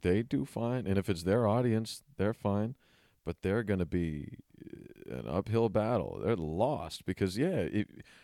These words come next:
imagine, imagine when you were, when you won that competition, you're six weeks into comedy,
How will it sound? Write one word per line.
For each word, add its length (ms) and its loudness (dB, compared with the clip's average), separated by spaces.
imagine, 600 0
imagine 540 2
when 160 4
you 220 4
were, 540 2
when 320 0
you 100 2
won 240 2
that 180 2
competition, 720 -2
you're 200 2
six 400 0
weeks 280 0
into 120 0
comedy, 540 -2